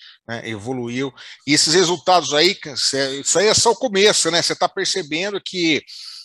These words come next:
fatalmente você continuar fazendo isso aí,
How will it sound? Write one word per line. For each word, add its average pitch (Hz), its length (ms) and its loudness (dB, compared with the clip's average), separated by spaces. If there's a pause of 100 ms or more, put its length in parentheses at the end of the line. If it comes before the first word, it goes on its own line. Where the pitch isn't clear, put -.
(140)
fatalmente 175 800 2
você 147 300 -4 (100)
continuar 160 720 -2
fazendo 143 460 0
isso 135 260 -6
aí, 165 280 -2